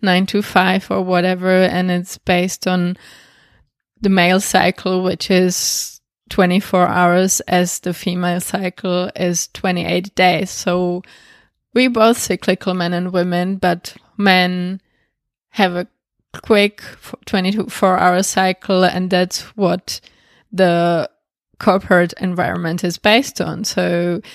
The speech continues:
that's why you're supposed to have <laughs> the same amount of energy every day, work nine to five every day, because it's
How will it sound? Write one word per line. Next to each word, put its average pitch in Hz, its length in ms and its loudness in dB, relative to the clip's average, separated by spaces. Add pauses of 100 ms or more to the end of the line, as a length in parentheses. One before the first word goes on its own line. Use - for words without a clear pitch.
(180)
that's - 440 0
why 180 720 2 (580)
you're 196 140 2
supposed 185 640 0
to 175 540 2
have 185 400 0 (220)
<laughs> - 220 -18
the 202 160 2
same 190 600 2 (220)
amount 185 360 0
of 190 200 -4
energy 180 420 -2
every 185 300 -2
day, 180 260 2
work 185 320 -2
nine 180 200 -2
to 196 120 -2
five 185 380 0
every 185 300 0
day, 185 380 0 (280)
because 202 420 -2
it's - 280 -6